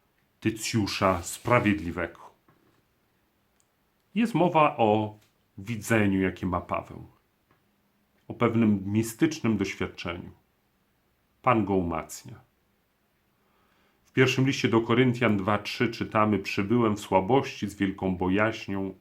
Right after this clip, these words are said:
i drżeniem”, będzie pisał święty Paweł. A słyszy w tym widzeniu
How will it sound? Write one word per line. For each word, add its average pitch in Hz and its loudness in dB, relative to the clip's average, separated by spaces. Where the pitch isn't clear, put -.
i 101 -12
drżeniem”, 87 -6
będzie 87 -6
pisał 92 -8
święty 85 -8
Paweł. - -10
A 98 -10
słyszy 127 -2
w 123 -4
tym 98 -2
widzeniu 107 -2